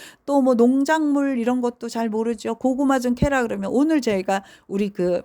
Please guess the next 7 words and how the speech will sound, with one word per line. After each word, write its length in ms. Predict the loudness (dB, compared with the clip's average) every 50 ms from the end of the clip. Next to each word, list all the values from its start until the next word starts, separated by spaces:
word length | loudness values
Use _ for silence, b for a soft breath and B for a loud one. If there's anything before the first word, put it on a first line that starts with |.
| -8 _ _ _ _ _ _ _ _ _ _ _ _ _ _ _ _ _ _ -20 -20 -20 _
앞에 380 | -12 -12 -8 -2 0 2 2 0
그, 580 | 0 -4 -6 -4 -4 -4 -4 -6 -6 -8 -10 -10
어, 100 | -10 -8
오늘 300 | -4 -2 -2 0 -2 -2 -2
말씀의 520 | -2 -2 -2 -4 -4 -6 -6 -6 -6 -6 -6
그 300 | -8 -10 -10 -10 -10 -14 b b b b b b _
바깥에 720 | -12 -10 -4 -4 -4 -4 0 0 0 2 2 0 -4 -6